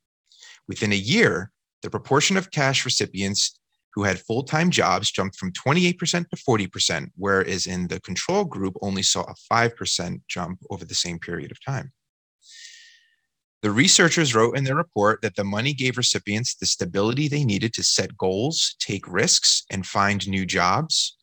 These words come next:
One man in his thirties had been eligible for a real estate license over, for over a year, but hadn't gotten to it, um, because he couldn't afford to take the time off of work.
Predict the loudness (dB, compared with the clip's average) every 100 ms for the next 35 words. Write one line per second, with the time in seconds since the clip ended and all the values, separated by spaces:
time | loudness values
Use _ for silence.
0 | _ _ _ _ -4 2 4 4 4 2
1 | 0 -2 0 0 2 2 0 -2 _ _
2 | _ -6 -2 -2 0 0 -2 0 -2 -2
3 | -4 -2 0 0 2 2 4 4 2 0
4 | -2 0 0 0 -4 -4 -2 0 -2 -2
5 | 2 2 2 0 -2 0 0 0 -4 -2
6 | 0 0 -4 -6 -6 -4 -2 -4 _ -4
7 | -2 -2 -4 -12 _ -10 -4 -4 -4 -6
8 | -4 -4 -4 -4 -4 -6 -8 -10 -6 -4
9 | -2 -4 -4 -6 -6